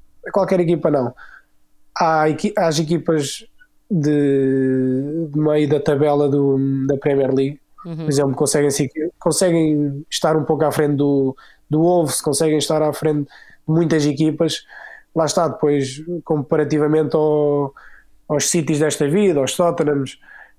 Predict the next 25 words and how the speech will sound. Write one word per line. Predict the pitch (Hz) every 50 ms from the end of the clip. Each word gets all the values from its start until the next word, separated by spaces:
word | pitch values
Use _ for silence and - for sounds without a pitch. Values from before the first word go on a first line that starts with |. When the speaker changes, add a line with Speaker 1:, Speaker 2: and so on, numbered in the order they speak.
| - _ _ -
Speaker 1:
acho | 170 160 156 147 139 - -
que, | - 156 151 151 147 147
acho | 143 147 139 -
que | -
podem | - 151 143 143
ficar | 139 - 156 139 156 147 147
um, | 151 147 143 143 147 143
um | 135
pouco | - 156 143 - 151
atrás | 135 - 151 156 165 170 165 - - - -
a | 165 151
nível | 156 156 147 151 151
de, | 151 143 151 151 147 147 143 139 139 135 135 131 135 139 131
de | 151
infraestruturas, | 160 135 - 147 147 - - 156 143 143 - 190 202 202 175 160 135 135
de, | 139 147 143 139 135 135 - - - - - - _ _ -
de | 151 139 151 147 143 143 139 139 135 127
qualidade | - 156 147 147 151 143 151 151 151 143 139 139
de, | 139 147 143 143 143 139 139 139
das | 139 147 147
instalações. | 147 135 - 156 151 147 139 - 170 165 170 180 170 - - - - - - - - - - - - - - - - - - - - - - - _ _ _ - _ - - - -
Do | - 190
modo | 185 190 190 175 147
geral, | 139 - - - 165 165 160
acho | 156 - - -